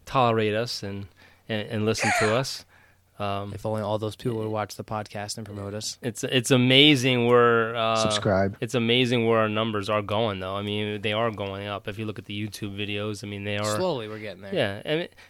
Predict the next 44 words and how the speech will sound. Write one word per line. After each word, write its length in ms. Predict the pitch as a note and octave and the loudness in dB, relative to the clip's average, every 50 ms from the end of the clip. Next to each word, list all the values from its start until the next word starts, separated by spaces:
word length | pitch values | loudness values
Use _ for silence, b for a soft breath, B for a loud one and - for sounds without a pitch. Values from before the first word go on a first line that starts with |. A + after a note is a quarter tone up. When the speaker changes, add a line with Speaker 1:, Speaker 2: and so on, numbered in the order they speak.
| b - | b -4
Speaker 1:
and 100 | C4+ B3 | 0 0
who 80 | C#4 E4 | 0 0
cares? 380 | - - F4 F4 C#4 C#3 A#2 | 0 0 2 4 4 4 4
I 40 | A#2+ | 4
mean, 260 | A#2+ B2+ C3 C3+ C#3 | 4 4 4 4 2
it, 260 | C#3+ - - - - - | -2 -4 -8 -12 -14 -10
that, 220 | - - C#3+ C#3+ | -8 -8 -4 2
that, 140 | - E3+ F3 | 2 4 6
we're 80 | F3 A3+ | 6 6
not 100 | B3+ - | 4 6
doing 240 | - C#3+ D#3+ E3+ D3+ | 6 6 6 6 6
it 80 | A#2+ - | 4 0
for 80 | - | -2
the 80 | A2+ A2 | -2 0
numbers, 400 | G#2+ A#2 C3 C#3+ B2 A2 G2+ G2+ | 0 2 2 2 0 0 -2 -2
but 220 | G2+ A2+ A2+ A2+ | -2 0 2 2
it's 160 | A2+ G#2+ - | 2 2 2
interesting. 480 | C#3+ C#3+ C#3 C#3 B2 A2 - - A2+ A2+ | 2 2 2 2 -2 -2 -2 -2 0 2
Speaker 2:
If 40 | A2 | 2
Speaker 1:
Like, 120 | A2+ A2 - | 2 4 6
Speaker 2:
you 60 | D#3+ | 6
can't 40 | F3 | 6
Speaker 1:
when 60 | E3+ - | 6 6
we 40 | |
Speaker 2:
have 160 | E3 D#3+ C#3+ - | 4 2 0 0
fun 360 | - C3+ C3 C3 C3+ C#3+ C#3+ C3 | 2 4 4 4 4 0 -2 -2
Speaker 3:
Yeah. 120 | F#2 F#2 | 0 0
Speaker 2:
doing 220 | G2 B2+ B2 B2 | 0 0 0 -2
it 60 | A#2+ G#2+ | -2 -4
with 160 | A2+ A2+ - | -6 -8 -10
two 240 | - - C3+ C3 B2 | -6 -4 -4 -4 -2
views, 380 | A#2+ A#2+ A#2 B2 C3 C#3 - | -4 -4 -4 -2 -4 -4 -6
then 80 | G#2+ G2+ | -6 -8
you 80 | G2 F#2+ | -8 -8
can't 180 | - G#2+ G#2 | -6 -6 -6
have 120 | G#2 G#2+ - | -4 -6 -4
fun 240 | - A2+ A2 G#2+ G#2 | -4 -4 -2 -2 0
doing 160 | A2 A2 A2 | 0 0 0
it 20 | |
with 140 | G#2+ A2 G#2+ | -2 -4 -4
a 20 | - | -2
thousand 280 | - A2 A#2 A2+ A2+ | -2 -2 0 -2 -2
Speaker 1:
Uh, 60 | G2 F#2 | -4 -4
Speaker 2:
views. 240 | F#2 F#2 - - | -6 -6 -8 -10